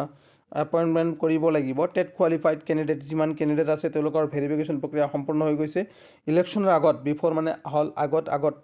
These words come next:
আপোনালোকৰ এই এপইণ্টমেণ্ট প্ৰক্ৰিয়া অনুষ্ঠিত হ'ব আৰু অনুষ্ঠিত হোৱাৰ পিছত আমাৰ যিমান ৰিমেইন ভেকেণ্ট ৰৈ যাব, এক হাজাৰ ষোল্লশ অলৰেডি ভেৰিয়াছ ডিপাৰ্টমেণ্টৰ, বহুতো ডিপাৰ্টমেণ্টছ আছে, তাৰ ভেকেঞ্চি পষ্টবিলাক ৰৈ আছে। আপোনালোকে জানে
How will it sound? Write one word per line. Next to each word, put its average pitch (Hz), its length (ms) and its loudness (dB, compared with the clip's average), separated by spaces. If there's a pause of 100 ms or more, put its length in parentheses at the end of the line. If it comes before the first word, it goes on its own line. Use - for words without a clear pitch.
আপোনালোকৰ 147 520 0 (460)
এই 151 240 4
এপইণ্টমেণ্ট 160 420 2
প্ৰক্ৰিয়া 170 280 2
অনুষ্ঠিত 147 360 -2
হ'ব 170 220 0 (420)
আৰু 160 140 4
অনুষ্ঠিত 185 360 0
হোৱাৰ 170 280 4
পিছত 160 380 2 (120)
আমাৰ 151 260 2
যিমান 160 300 0 (100)
ৰিমেইন 151 300 0
ভেকেণ্ট 151 380 -2
ৰৈ 165 140 2
যাব, 156 180 2 (120)
এক 147 200 0
হাজাৰ 156 200 2
ষোল্লশ 156 340 0 (220)
অলৰেডি 156 400 0 (420)
ভেৰিয়াছ 151 340 2
ডিপাৰ্টমেণ্টৰ, 160 560 0 (260)
বহুতো 156 240 -2
ডিপাৰ্টমেণ্টছ 151 560 0
আছে, 160 220 -4
তাৰ 151 220 2
ভেকেঞ্চি 151 520 -4
পষ্টবিলাক 151 500 0
ৰৈ 151 120 4
আছে। 151 200 0
আপোনালোকে 151 380 0
জানে 151 220 2